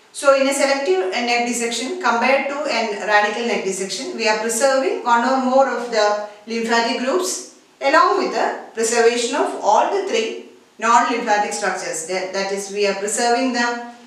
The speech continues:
uh, sternocleidomastoid, we are preserving spinal accessory nerve, and also we are preserving the internal jugular vein.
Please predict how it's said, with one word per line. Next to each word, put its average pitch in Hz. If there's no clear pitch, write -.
uh, 190
sternocleidomastoid, 269
we 220
are 226
preserving 247
spinal 220
accessory 294
nerve, 330
and 202
also 185
we 185
are 185
preserving 214
the -
internal 233
jugular 185
vein. -